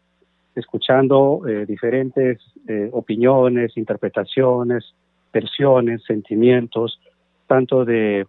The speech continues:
representantes de instituciones, eh, públicas,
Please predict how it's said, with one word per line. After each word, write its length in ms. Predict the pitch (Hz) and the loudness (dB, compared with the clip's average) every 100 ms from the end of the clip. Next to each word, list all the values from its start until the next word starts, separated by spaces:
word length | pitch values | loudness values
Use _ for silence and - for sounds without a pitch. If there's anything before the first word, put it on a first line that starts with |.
| - | -8
representantes 720 | 123 117 104 110 127 127 120 | -6 -4 -6 -4 -4 -2 -4
de 80 | 113 | -6
instituciones, 960 | 107 101 - - 139 131 123 120 117 - _ _ _ _ _ | -8 -10 -12 -4 2 4 4 2 -2 -6 _ _ _ _ _
eh, 140 | 117 101 | -4 0
públicas, 760 | 147 147 139 135 143 131 131 | 2 2 2 -2 2 4 2